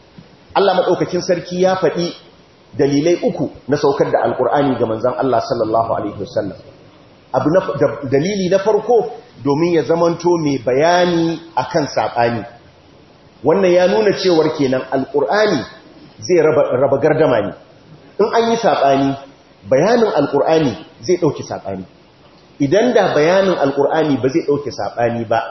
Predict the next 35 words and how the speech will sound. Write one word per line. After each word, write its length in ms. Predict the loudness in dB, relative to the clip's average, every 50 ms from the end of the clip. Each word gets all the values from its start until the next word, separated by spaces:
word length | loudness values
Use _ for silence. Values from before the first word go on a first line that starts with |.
| -12 -16 -18 -20 -20 -20 -20 -6 -2
da 160 | 0 0 2 0
ba 120 | 0 -2 0
a 20 | 2
ba 120 | 2 0 0
shi 120 | 0 0
wannan 260 | 0 0 0 -2 -4
sifar 300 | -6 -8 -8 -6 -6 -8 -8
ba. 120 | -14 -16 -18 -20 -20 -20 -20 -20 -20 -20 -20 -4
Kai 120 | -2 -2 0
musu 240 | 0 0 -2 -2 0
bayanin 420 | 0 2 2 4 2 2 0 0 0 -2
abin 220 | -2 -2 0 0
da 60 | 0 -2
suka 180 | -4 -4 -4
yi 60 | -4 -4
sassaɓa 640 | -4 -8 -8 -6 -4 -2 -2 -2 -2 -4 -6 -6 -6
a 60 | -8
cikinsa. 380 | -12 -12 -14 -14 -14 -14 -16 -18 -18 -20 -20 -20 -20 -20 -20 -20
Saɓanin 720 | -20 -8 -4 -2 -2 0 0 0 0 2 2 2 2 2
da 80 | 2 2
kuma 180 | 2 2 2 2 2
mutane 300 | 2 2 2 2 2 0
suka 220 | -2 -4 -2 0 0
yi 300 | 0 0 0 -2 -4 -4 -4
a 60 | -4
cikinsa 400 | -4 -6 -8 -8 -6 -4 0 0
yana 240 | 2 2 2 2 2
da 80 | 2 4
yawa. 200 | 4 4 2 0 -2 -10 -12 -18 -20 -20 -20 -20 -20 -20 -2 0
Tun 140 | 0 0 2
a 100 | 0 2
zamanin 460 | 2 4 2 4 2 2 2 2 2
manzon 240 | 0 0 2 0 -2 0
Allah 220 | -2 0 0 0 0
sallallahu 480 | 0 -2 0 0 2 2 2 0 -2